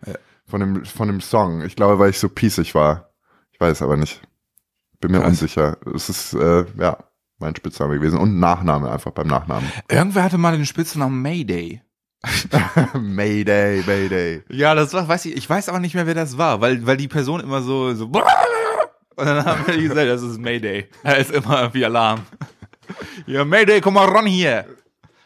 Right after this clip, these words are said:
Speaker 1: Das war Mayday.
Speaker 2: Gut, haben wir unser Thema eigentlich abgeschlossen?
Speaker 1: Wie,
Speaker 2: Friendzone.
Speaker 1: wie man in die Friendzone kommt
Speaker 2: Also wir
Speaker 1: und wie man
Speaker 2: fassen
Speaker 1: wieder
Speaker 2: nochmal
Speaker 1: rauskommt.
Speaker 2: zusammen. Direkt die Intention klar machen,
Speaker 1: Ja.
Speaker 2: sich nicht verarschen lassen und vor Augen führen, dass es da draußen noch was anderes gibt. Und
Speaker 1: Ja.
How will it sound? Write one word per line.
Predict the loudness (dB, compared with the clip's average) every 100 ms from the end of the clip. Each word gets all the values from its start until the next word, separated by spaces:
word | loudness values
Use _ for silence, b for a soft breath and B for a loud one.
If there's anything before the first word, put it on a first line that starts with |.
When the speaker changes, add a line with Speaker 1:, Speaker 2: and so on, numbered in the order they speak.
| _
Speaker 1:
Das | -8
war | -6
Mayday. | -4 -4 -4 -8 -16 _ _ _ _ _ _ -6
Speaker 2:
Gut, | -4 -4 -10 -6
haben | -2 2
wir | 4
unser | 2 0
Thema | -2 2 2
eigentlich | 0 -4
abgeschlossen? | -10 -10 -12 -10 -12 -14 _ _ -10
Speaker 1:
Wie, |
Speaker 2:
Friendzone. | -6 -4 -2 -2
Speaker 1:
wie |
man | 0 0 -2 -6
in | -10 -8
die | -6
Friendzone | -4 -6 -4 0
kommt |
Speaker 2:
Also | 2 2
wir | 2
Speaker 1:
und |
wie |
man | 2
Speaker 2:
fassen | 2
Speaker 1:
wieder | 2
Speaker 2:
nochmal | 0
Speaker 1:
rauskommt. | 0 2 2 0
Speaker 2:
zusammen. | -10 _ _
Direkt | 0 0 2
die | 2
Intention | 4 0 -2 0 0
klar | 2 2
machen, | 2 -2 -2 -6
Speaker 1:
Ja. | -8 -10 _
Speaker 2:
sich | -4 -2
nicht | -4 -6 -8
verarschen | 0 2 2 0
lassen | -2 -2
und | -6
vor | -4 2
Augen | 2 2
führen, | 0 0 2 0
dass | -6
es | -2
da | -2
draußen | 2 2 0 -8
noch | -8
was | -10 -10
anderes | -10 -10 -14
gibt. | -20 -16
Und | -10 -8
Speaker 1:
Ja. | -8